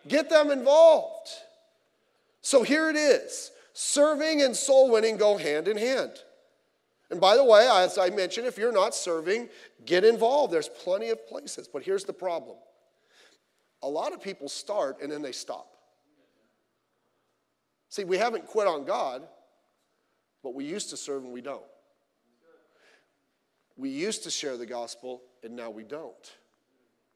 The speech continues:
By the way, that's the first step to getting to what I talked about last week. You have to be very, very careful.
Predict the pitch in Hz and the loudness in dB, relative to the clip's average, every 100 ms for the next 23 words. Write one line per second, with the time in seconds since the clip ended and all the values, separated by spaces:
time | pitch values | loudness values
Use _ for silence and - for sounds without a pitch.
0 | _ _ _ _ _ _ - 170 185 185 | _ _ _ _ _ _ -6 -4 -2 -4
1 | 139 151 208 - 156 - 180 185 - 135 | -4 -6 -6 -8 -14 -12 -12 -12 -12 -10
2 | - - 127 147 139 143 131 131 127 147 | -12 -14 -12 -12 -12 -14 -10 -10 -8 -10
3 | 139 123 131 120 139 135 - - _ _ | -10 -10 -12 -12 -12 -14 -20 -20 _ _
4 | _ _ _ _ _ _ _ _ _ _ | _ _ _ _ _ _ _ _ _ _
5 | _ _ _ _ _ - 226 226 180 170 | _ _ _ _ _ -10 -10 -8 -10 -8
6 | 165 131 120 - 220 - | -10 -12 -16 -16 -18 -18